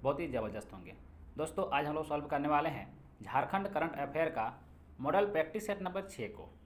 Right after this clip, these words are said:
इससे पहले दोस्तों, हम लोग already पाँच सेटों cover कर चुके हैं। अगर आप मेरा पिछला video नहीं देखे हैं तो आप मेरा playlist जाकर देख सकते हैं,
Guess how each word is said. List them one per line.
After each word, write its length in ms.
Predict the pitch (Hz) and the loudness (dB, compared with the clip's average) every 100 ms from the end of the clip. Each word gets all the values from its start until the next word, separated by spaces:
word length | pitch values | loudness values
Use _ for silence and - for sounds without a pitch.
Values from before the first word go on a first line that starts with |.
| - - - - - 151 | -20 -20 -20 -20 -16 -8
इससे 120 | 180 | -2
पहले 140 | 185 | 0
दोस्तों, 220 | 180 185 | 0 2
हम 60 | 180 | 2
लोग 140 | 151 | 2
already 320 | 151 165 170 - - - | 4 2 2 -2 -6 2
पाँच 200 | 147 185 | 4 4
सेटों 180 | 170 180 | 0 0
cover 200 | 156 165 | 0 -2
कर 140 | - 123 | 0 0
चुके 240 | - - | -2 -12
हैं। 120 | - - - - - - - | -14 -16 -18 -18 -18 -12 -2
अगर 140 | 180 | 4
आप 100 | 196 | 6
मेरा 120 | 185 175 | 4 0
पिछला 240 | 165 160 | 0 0
video 220 | 151 143 | 0 0
नहीं 140 | 139 160 | 0 2
देखे 200 | 170 185 | 2 4
हैं 180 | 127 - | 2 2
तो 60 | |
आप 100 | 135 | 0
मेरा 120 | 147 170 - | 0 -2 -2
playlist 320 | 151 170 165 | -2 0 0
जाकर 180 | 151 151 | -2 -2
देख 160 | 117 101 | -4 -8
सकते 280 | 87 - | -10 -12
हैं, 120 | 95 | -14